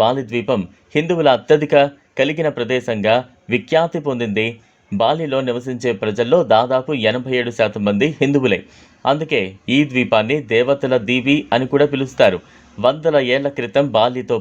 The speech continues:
పాటు జావా, సుముత్ర వంటి ఇతర దీవుల్లో హిందూ రాజుల పాలన సాగింది. మొదటి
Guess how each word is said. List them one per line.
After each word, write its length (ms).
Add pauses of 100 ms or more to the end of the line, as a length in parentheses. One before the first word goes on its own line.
పాటు 220 (200)
జావా, 320 (180)
సుముత్ర 440
వంటి 260 (400)
ఇతర 140 (120)
దీవుల్లో 320 (180)
హిందూ 280 (120)
రాజుల 380
పాలన 220 (100)
సాగింది. 360 (480)
మొదటి 260